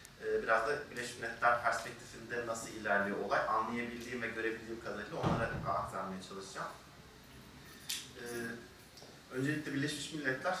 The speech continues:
yani biraz trajikomik bir şey olacak ama, e, bir, e, konu. E, Birleşmiş Milletler biliyorsunuz işte bütün ülkelerin üyesi olduğu, e, altmış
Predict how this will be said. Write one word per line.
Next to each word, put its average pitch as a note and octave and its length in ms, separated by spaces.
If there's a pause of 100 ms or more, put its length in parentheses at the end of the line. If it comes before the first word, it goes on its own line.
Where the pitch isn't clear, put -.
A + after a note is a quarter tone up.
yani C3 180
biraz C3+ 260
trajikomik C#3 560
bir - 40
şey A#2+ 160
olacak A#2 260
ama, - 360
e, G#2 240
bir, G#2 120
e, G#2 460 (360)
konu. D3+ 220 (480)
E, - 100
Birleşmiş C#3+ 320
Milletler C#3 340
biliyorsunuz C#3 440
işte - 120 (100)
bütün - 300
ülkelerin A#2 340 (200)
üyesi A#2 240
olduğu, G2+ 380 (120)
e, G#2+ 200
altmış G2+ 280